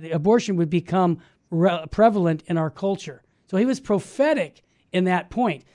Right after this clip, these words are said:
Now, I just, I don't wanna get you into trouble, Father. I wanna, I try to, uh, we pray for the Holy Father. We pray for bishops every Thursday night at our chapel because we love Holy Mother, the Church. But when we see something that's ambiguous,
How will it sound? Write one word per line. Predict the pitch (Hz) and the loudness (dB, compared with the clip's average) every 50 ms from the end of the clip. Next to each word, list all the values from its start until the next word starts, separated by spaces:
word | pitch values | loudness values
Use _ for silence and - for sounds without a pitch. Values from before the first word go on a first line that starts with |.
| _ _ _ _ - | _ _ _ _ -4
Now, | 208 214 208 196 - _ _ _ _ _ _ - | 0 0 0 0 -2 _ _ _ _ _ _ -2
I | 196 220 | -2 -2
just, | 185 269 285 240 - - - - | 0 -2 -4 -4 -6 -8 -8 -2
I | 208 247 | 0 2
don't | 302 311 294 | 2 4 2
wanna | 269 247 240 | 2 2 2
get | 202 262 262 262 - | 2 0 0 0 0
you | 269 277 | 0 0
into | 277 247 240 - | 0 0 0 -2
trouble, | - - 262 269 269 285 269 | 0 2 2 2 2 2 -2
Father. | - - 269 277 285 294 294 285 269 | -2 0 2 2 2 4 2 2 2
I | 254 | 2
wanna, | 247 262 262 233 202 - - - - - _ - | 2 2 0 -2 -2 -4 -8 -20 -20 -14 _ -2
I | 262 | -2
try | 269 269 - 269 277 | -2 0 0 0 2
to, | 262 233 196 - - - 226 | 2 0 -2 -2 -4 -6 -4
uh, | |
we | 208 226 277 262 | -2 -2 -2 -4
pray | 269 - 240 254 262 | -2 2 2 2 2
for | 254 262 247 | 2 0 0
the | 240 247 208 | 2 2 4
Holy | 208 247 269 262 254 | 4 4 4 4 2
Father. | 220 - 254 262 269 262 269 254 | 0 0 0 2 2 2 2 2
We | 240 240 | 0 0
pray | 214 - 247 254 | 2 2 2 2
for | 240 - 233 | 2 0 -2
bishops | 196 214 262 247 - 254 247 - 247 | 0 2 0 2 2 -2 -2 0 2
every | 247 226 254 240 214 | 2 2 2 0 0
Thursday | - - 254 262 247 202 - 240 233 | 0 0 0 0 0 0 0 -2 0
night | 233 240 247 247 247 | 0 0 0 0 0
at | 240 233 | -2 -2
our | 233 233 214 | -2 -4 -4
chapel | 233 - 247 269 277 262 269 285 262 240 - - - - - - - - - | -6 -4 -2 -2 -2 0 0 0 -2 -2 -4 -8 -20 -20 -20 -20 -14 -6 -4
because | 233 - 240 240 202 | 0 4 4 4 4
we | 240 247 | 4 4
love | 233 240 254 247 196 | 4 6 6 6 6
Holy | 202 240 254 247 240 | 8 8 8 8 6
Mother, | 226 240 240 226 233 220 | 6 6 6 6 4 2
the | 196 214 | 2 0
Church. | - - - 294 269 214 - - 202 | 0 2 4 4 4 4 2 -2 -4
But | 170 196 214 208 208 | 0 0 0 2 0
when | 220 220 220 | -2 0 0
we | 233 220 | 0 -2
see | - - - 320 359 370 - | -4 -2 0 0 2 2 0
something | - - 262 254 247 - 254 226 | 0 0 0 0 2 0 0 0
that's | 208 202 185 - 214 | 0 0 -2 -2 -2
ambiguous, | 202 190 175 147 151 208 247 240 262 285 302 330 330 - - - - | -2 -2 -2 0 2 2 2 4 2 0 0 0 -4 -6 -10 -18 -20